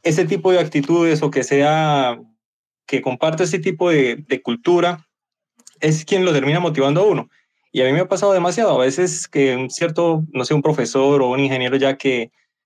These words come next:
que uno lo ve no solo por la calidad humana que es, sino también por el nivel profesional que tiene, em, es quien lo termina motivando a uno. Y, y, y la verdad es esa, o sea,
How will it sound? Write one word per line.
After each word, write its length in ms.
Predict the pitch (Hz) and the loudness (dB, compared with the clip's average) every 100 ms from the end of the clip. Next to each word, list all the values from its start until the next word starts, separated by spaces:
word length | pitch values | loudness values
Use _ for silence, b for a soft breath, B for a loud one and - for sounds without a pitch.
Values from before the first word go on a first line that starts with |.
| _ | _
que 140 | - 131 | -2 0
uno 260 | 127 143 | 2 2
lo 80 | 151 | 2
ve 160 | 131 131 | 2 2
no 120 | 147 | 0
solo 340 | 151 151 151 _ _ _ | 2 0 0 _ _ _
por 140 | 135 | 0
la 100 | 127 | 0
calidad 320 | - 127 123 127 | 0 0 2 2
humana 300 | 147 151 151 | 2 0 0
que 180 | 135 | -2
es, 80 | 123 | -2
sino 220 | 147 143 | 0 0
también 240 | 139 120 117 | 0 -2 -2
por 120 | 139 | 0
el 120 | 131 | 0
nivel 240 | 120 123 120 | 0 -2 -2
profesional 600 | 151 139 139 135 123 120 | 0 0 0 0 -2 0
que 140 | 143 | -2
tiene, 380 | 147 139 135 147 _ _ _ _ _ - | 0 0 -2 -10 _ _ _ _ _ -4
em, 640 | 131 123 123 117 117 156 - _ _ _ - | 0 2 0 0 -4 -6 -12 _ _ _ -2
es 240 | 143 139 | -2 0
quien 160 | 165 156 | 0 2
lo 100 | 143 | 2
termina 260 | 123 127 | 0 0
motivando 420 | 139 135 123 123 | 0 2 0 2
a 20 | 139 | 2
uno. 240 | 143 117 | 2 -2
Y, 320 | 117 113 113 - | -6 -4 -4 -4
y, 400 | 113 107 107 - - - | -8 -8 -12 -16 -20 -8
y 80 | 117 | -2
la 120 | 120 | 0
verdad 200 | 117 117 | 2 2
es 100 | 147 | 0
esa, 200 | 180 113 | 0 0
o 20 | |
sea, 380 | 117 123 117 | 2 2 2